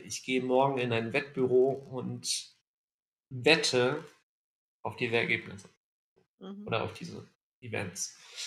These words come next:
Speaker 1: Ähm, es scheint wohl, also im,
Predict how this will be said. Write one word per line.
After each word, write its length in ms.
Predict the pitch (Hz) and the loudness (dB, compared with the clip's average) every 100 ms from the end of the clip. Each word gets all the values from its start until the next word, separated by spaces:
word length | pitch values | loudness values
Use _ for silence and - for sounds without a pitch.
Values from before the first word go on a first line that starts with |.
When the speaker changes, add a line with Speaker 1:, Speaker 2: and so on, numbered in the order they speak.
| - _ - | -14 _ 2
Speaker 1:
Ähm, 440 | 131 127 127 - _ _ _ _ _ _ _ _ _ _ _ _ _ _ | 4 4 2 -10 _ _ _ _ _ _ _ _ _ _ _ _ _ _
es 100 | - | 4
scheint 340 | - 156 185 | 8 8 8
wohl, 320 | 156 139 139 139 | 4 4 4 0
also 320 | 131 127 131 - | -4 -6 -6 -14
im, 300 | - - - | -16 -16 -16